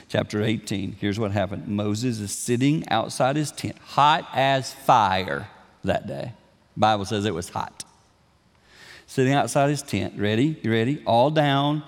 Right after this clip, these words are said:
he's down scrolling, everything else. And then he, here it is, he looked up. Somebody in here today, you need to look up.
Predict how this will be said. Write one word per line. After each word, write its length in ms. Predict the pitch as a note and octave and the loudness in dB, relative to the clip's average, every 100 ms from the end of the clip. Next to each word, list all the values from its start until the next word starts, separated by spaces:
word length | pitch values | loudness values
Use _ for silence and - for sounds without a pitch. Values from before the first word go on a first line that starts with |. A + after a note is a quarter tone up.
| - | -6
he's 160 | A#2 B2+ | -2 2
down 300 | C#3 C3+ B2 | 2 2 0
scrolling, 580 | - A2 G#2 G#2 G#2+ B2+ | -2 0 2 0 -2 -2
everything 320 | A2+ A#2+ A2 | -2 0 0
else. 180 | G2+ - | -2 -4
And 240 | G#2 G#2 G2 | -2 -2 0
then 200 | A2 B2+ | 0 2
he, 320 | A2+ G2+ G2 - | 0 0 -2 -4
here 140 | G2+ F#2+ | -4 -2
it 80 | G#2+ | 0
is, 300 | G2 - - | -2 -4 -4
he 360 | G2 F#2 F2 - - _ _ _ _ _ _ _ _ _ _ _ _ _ | -2 0 -2 -10 -20 _ _ _ _ _ _ _ _ _ _ _ _ _
looked 360 | A2+ G2+ - - | -6 -6 -6 -6
up. 160 | - - _ _ _ _ _ _ _ _ _ _ _ _ _ _ _ _ _ _ _ _ _ _ _ _ _ _ _ _ _ _ _ _ _ _ _ _ _ _ _ _ _ _ _ _ - | -6 -8 _ _ _ _ _ _ _ _ _ _ _ _ _ _ _ _ _ _ _ _ _ _ _ _ _ _ _ _ _ _ _ _ _ _ _ _ _ _ _ _ _ _ _ _ -16
Somebody 480 | - A2 G#2+ G#2 | -8 -4 -2 -2
in 60 | G2 | -4
here 160 | G2 F#2 | -4 -4
today, 320 | F2+ F#2+ G2+ | -4 -6 -6
you 220 | A#2 F#2+ | -8 -6
need 160 | F#2+ F#2+ | -6 -6
to 80 | |
look 240 | G#2 G2 | -8 -10
up. 120 | - | -12